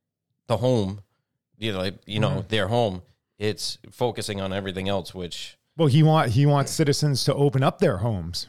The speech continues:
Speaker 2: for illegals. Remember we covered
Speaker 1: Yeah,
Speaker 2: that
Speaker 1: that's,
Speaker 2: last, yeah,
Speaker 1: yeah,
Speaker 2: so.
Speaker 1: fuck that. <laughs> "Oh, we'll pay you." Yeah, okay. "You'll owe us," is what it is, 'cause you're not
Speaker 2: Yeah.
Speaker 1: gonna be able to pay.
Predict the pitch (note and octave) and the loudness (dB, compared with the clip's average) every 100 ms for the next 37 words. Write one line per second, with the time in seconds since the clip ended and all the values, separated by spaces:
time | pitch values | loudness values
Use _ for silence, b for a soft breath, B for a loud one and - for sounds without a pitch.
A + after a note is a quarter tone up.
0 | _ - A2 F#2+ G2 F#2+ E2+ F#2 G2+ G#2 | _ -2 -2 -2 -4 -4 -6 -6 -6 -4
1 | G#2 G#2+ G#2 - A2+ G2 G#2 A#2 A2+ A2 | -2 -2 -2 0 2 2 2 0 -4 -6
2 | B2 B2 G#2 - A2+ F#2 C3 A2 - D3 | -4 -2 0 0 -2 -2 -4 -4 -4 -6
3 | - A#2 - F3+ - - E3 F3 D#3+ E3 | -2 -2 0 -2 -2 -4 2 4 4 4
4 | F3 E3+ D3 A2 A2 - F#2+ b _ A2 | 4 4 4 4 0 -4 -20 b _ -2
5 | A2 G#2 G#2+ F#2+ F#2 F2 A2 G#2 A2 A2 | 0 2 0 -4 -6 -2 -2 2 4 4
6 | G2 F#2 F#2+ G2 F#2 G#2 F2+ F#2 F#2+ G2 | 0 -2 -2 0 2 0 -2 -4 0 0
7 | F#2 F#2 F2+ - G2 F#2 | 0 -2 -4 -4 -2 -4